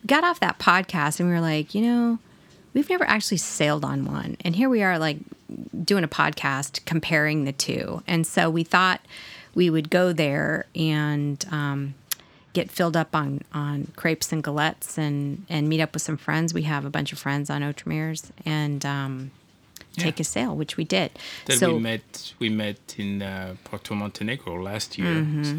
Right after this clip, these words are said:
Speaker 2: that's, uh, Manaka.
Speaker 1: So I don't wanna
Speaker 2: Exactly.
Speaker 1: give it away because that's the next episode. We're gonna talk all about that trip.
Speaker 2: And Splendid Seas,
Speaker 1: Yeah.
Speaker 2: me and Charles and Charlie. And so, so yeah, that was cool to catch up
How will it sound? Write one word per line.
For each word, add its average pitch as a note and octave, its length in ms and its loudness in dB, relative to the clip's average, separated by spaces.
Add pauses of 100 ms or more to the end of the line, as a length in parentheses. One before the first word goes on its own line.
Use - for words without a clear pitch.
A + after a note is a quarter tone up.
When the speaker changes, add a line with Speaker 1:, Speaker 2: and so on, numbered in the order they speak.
Speaker 2:
that's, - 260 -12
uh, G2 60 -6
Manaka. G#2 640 -2 (400)
Speaker 1:
So G3+ 160 2
I G3 220 4
don't C4+ 140 6
wanna C#4 180 8
Speaker 2:
Exactly. B3+ 180 6
Speaker 1:
give B3 80 4
it C#4+ 80 8
away C4+ 460 6
because F3+ 340 4
that's F3+ 240 4
the F#3+ 140 6
next E3+ 360 4
episode. E3 520 2
We're E3 100 0
gonna D#3 140 2
talk D#3 360 0
all D#3+ 140 2
about D#3 280 0
that D3+ 240 -2
trip. D3 200 0
Speaker 2:
And A#2 260 -2
Splendid G#2+ 540 -2
Seas, G2+ 540 -2
Speaker 1:
Yeah. F#3 380 2
Speaker 2:
me G2+ 180 -4
and G2+ 180 -6
Charles G2+ 480 -8 (120)
and - 120 -14
Charlie. F#2 320 -8
And - 140 -8
so, A2 340 0 (380)
so - 120 0
yeah, D#3 160 6
that A#2 120 0
was D3+ 160 0
cool A#2+ 260 0
to A2 220 -4
catch - 320 -2
up A2+ 160 -4